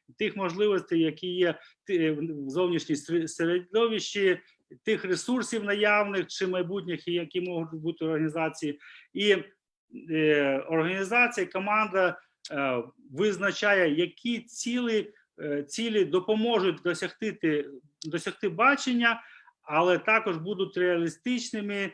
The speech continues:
з огляду на потенціал команди, на ресурси і також на ті с-, сильні сторони команди і можливості у середовищі. І тому, е, ну,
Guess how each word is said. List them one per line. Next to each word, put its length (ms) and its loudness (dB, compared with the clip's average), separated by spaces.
з 100 -6
огляду 400 0
на 240 2
потенціал 680 -4
команди, 580 0
на 160 2
ресурси 600 -4
і 200 -4
також 380 -4
на 100 -2
ті 120 -8
с-, 460 -14
сильні 440 -4
сторони 480 -4
команди 580 -2
і 380 2
можливості 680 -4
у 140 -10
середовищі. 720 -8
І 240 2
тому, 720 4
е, 260 4
ну, 340 -2